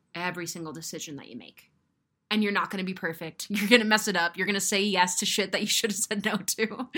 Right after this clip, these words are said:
<laughs> right? You're gonna say, you're gonna say yes to things and be like, "All right, yep, lesson learned. Probably not, that, that's a no for me in the future," and that's okay. Take it with a grain of salt. Take it with humility. Take it with humor, right?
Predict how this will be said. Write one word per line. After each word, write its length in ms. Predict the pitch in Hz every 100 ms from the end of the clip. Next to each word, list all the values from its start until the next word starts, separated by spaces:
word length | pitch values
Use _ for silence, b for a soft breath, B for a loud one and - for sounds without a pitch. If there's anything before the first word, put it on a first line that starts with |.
| 508
<laughs> 240 | 508 453 -
right? 320 | 214 208 208 B B 277
You're 100 | 240
gonna 120 | 254
say, 360 | 254 269 233 214
you're 160 | 240
gonna 200 | 226 220
say 200 | 269 262
yes 240 | 220 196 -
to 100 | 208
things 300 | 202 190 202
and 100 | 190
be 80 | 190
like, 180 | 180 -
"All 200 | 370 403
right, 220 | 254 269 -
yep, 220 | 320 -
lesson 280 | 247 294 285
learned. 300 | 269 339 - _ _ -
Probably 340 | 330 311 349
not, 200 | 320 -
that, 140 | 269 -
that's 220 | 240 294
a 20 | 302
no 260 | 254 247
for 140 | 247 247
me 140 | -
in 160 | 262 240
the 80 | 220
future," 340 | - 220 269
and 140 | 240
that's 180 | 302 -
okay. 600 | 480 - 466 403 202 - B B B B B B B _
Take 340 | - 330 339 381
it 100 | 339
with 140 | 330
a 40 |
grain 220 | 262 294 294
of 60 |
salt. 340 | - 247 233 -
Take 260 | - 320
it 100 | 311
with 160 | 294 294
humility. 480 | 262 233 220 214 220
Take 260 | - 311
it 100 | 330
with 140 | 285 -
humor, 640 | - 214 202 190 190 185 B B B
right? 380 | - 202 214 -